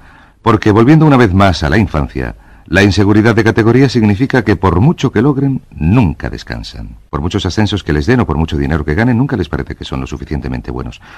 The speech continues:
Nunca tienen una sensación de amor incondicional, de manera que se esfuerzan continuamente por lograrlo. Por cierto,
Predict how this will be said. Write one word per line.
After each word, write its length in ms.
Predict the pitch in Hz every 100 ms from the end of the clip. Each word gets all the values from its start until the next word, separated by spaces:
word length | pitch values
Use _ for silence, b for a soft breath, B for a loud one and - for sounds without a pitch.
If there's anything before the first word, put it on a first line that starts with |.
| -
Nunca 220 | 98 95
tienen 260 | 110 107 101
una 140 | 110
sensación 400 | 104 87 82 110
de 80 | 85
amor 180 | 78 90
incondicional, 500 | 85 73 73 95 117
de 100 | 64
manera 280 | 69 82
que 80 | 90
se 80 | 78
esfuerzan 380 | 76 - - 73
continuamente 560 | 69 82 71 71 76
por 160 | 73 76
lograrlo. 380 | 82 95 64 65
Por 140 | 98
cierto, 320 | 87 135 139